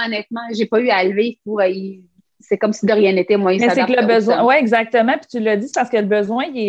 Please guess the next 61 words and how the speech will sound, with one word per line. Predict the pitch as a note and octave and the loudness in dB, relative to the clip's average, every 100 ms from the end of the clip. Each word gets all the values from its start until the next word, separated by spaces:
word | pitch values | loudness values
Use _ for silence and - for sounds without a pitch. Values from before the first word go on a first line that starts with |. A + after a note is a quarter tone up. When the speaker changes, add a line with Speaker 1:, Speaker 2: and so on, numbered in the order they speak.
| G3 | -2
Speaker 2:
est | |
là. | G#3+ C4 D4+ | -2 -2 -4
Tu | D4+ | -6
sais, | |
des | A#3 A3 | -6 -2
fois, | C#4 | -2
les, | C#4+ G#3+ - _ - | 0 -2 -4 _ -2
euh, | G3 | 0
on | G#3+ G#3+ | 2 2
dirait | G3+ B3 | 2 -2
que | B3+ | -2
tout | C4 | -2
le | |
monde, « | A#3+ C#4+ | 0 0
Ouais, | C4 A#3+ | 0 0
mais | G3+ | 0
là, | A3+ | 0
on | B3 | -2
a | A#3 | -4
changé | A3+ G3+ G#3+ | -6 -4 -2
l'heure. » | G#3 A3+ D4+ | 0 0 0
Fait | A3 | -2
que | G#3+ | -2
là, | B3 | -4
on | |
va | A3+ G#3 | -2 -4
tous | D4 | -8
s'affamer | - C4+ A3+ - A3 G#3+ B3+ C4+ | -8 -6 -6 -2 -2 -2 -4 -2
pour, | A#3+ A3+ G3 - _ _ | 0 2 0 -4 _ _
pour | A3 A3 | -4 -4
tout | - | -6
de | C#4 | -6
suite | - D4 D#4+ | -6 -4 -4
s'adapter | D#4+ A#3+ G#3 G3 B3+ | 0 0 0 -2 0
à | C4 | 0
la | A3+ | -2
nouvelle | G#3 G#3 G#3 G3+ | -4 -4 -2 -2
heure. | A3 B3+ A#3 | -2 -2 -4
Mais | G3+ G3+ | -4 -4
en | G3 | -4
même | G3 F#3+ | -6 -6
temps, | B3+ A3+ | -6 -6
faites-la, | - G#3+ A3 B3 D4 | -4 -4 -4 -8 -6
cette | C#4 | -10
transition-là, | - A3 G#3 G3 - G3+ A3 | -10 -8 -8 -8 -8 -6 -4
pour | B3+ A3+ | -4 -6
vous | F#3+ F#3 A#3+ | -6 -6 -6
aussi. | G3 _ - C#4+ | -8 _ -10 -6
Ça | B3 | -4
va | F#3 | -4
être | G3 | -4
Speaker 1:
Oui. | F#3+ | -6
Speaker 2:
plus | C#4 | -6
agréable, | A3+ F#3+ G3+ C#4 B3 | -6 -4 -4 -4 -6
puis | - | -6
ça | G3 | -4
va | F#3+ | -4
être | F3+ | -6
beaucoup | F3+ C4+ | -10 -8
moins | C#4 A#3 F#3 | -6 -4 -4
long. | F#3 A3+ | -4 -4